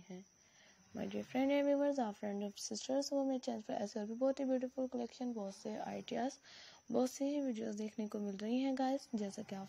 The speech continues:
friend और व्यूअर्स मेरे videos में देख रहे हैं Cartigain। और guys आप friends को, viewers को मेरे चैनल पर इनसे हटकर ऐसे और भी बहुत से आइडियाज़, बहुत से ही videos लेकर आती रहूँगी guys, जैसा कि आप फ्रेंड और viewers मेरे videos में देख रही हैं और आप enjoy कर रही हैं।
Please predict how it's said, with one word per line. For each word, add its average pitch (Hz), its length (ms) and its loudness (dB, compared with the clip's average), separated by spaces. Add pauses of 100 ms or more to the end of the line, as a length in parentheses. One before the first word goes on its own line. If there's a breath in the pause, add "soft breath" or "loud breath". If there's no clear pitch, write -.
friend 262 220 0
और 277 80 6
व्यूअर्स 269 360 4
मेरे 220 120 0
videos 202 400 -4
में 208 120 -2
देख 202 260 -6
रहे 233 120 -2
हैं 262 160 0
Cartigain। 214 680 -4 (600 loud breath)
और 254 160 2
guys 277 260 6
आप 254 140 4
friends 247 300 0
को, 254 120 0
viewers 220 300 0
को 233 100 -4
मेरे 214 220 -4
चैनल 196 380 -4
पर 254 320 -4
इनसे 254 300 2
हटकर 226 540 -2 (520 loud breath)
ऐसे 247 260 6
और 269 80 10
भी 269 80 4
बहुत 262 240 4
से 269 140 4
आइडियाज़, 214 440 0
बहुत 214 220 -2
से 233 120 0
ही 226 120 0
videos 208 380 -4
लेकर 214 180 -6
आती 202 240 -8
रहूँगी 254 280 2
guys, 269 300 2 (100)
जैसा 208 220 -6
कि 208 100 -6
आप 202 180 -4
फ्रेंड 254 260 0
और 269 80 4
viewers 254 400 0
मेरे 220 140 -2
videos 208 400 -6
में 208 120 -4
देख 208 160 -6 (120)
रही 262 160 2
हैं 277 140 -2
और 220 220 -2
आप 220 200 -4 (100)
enjoy 233 340 0
कर 196 200 -6
रही 185 300 -8
हैं। 196 120 -8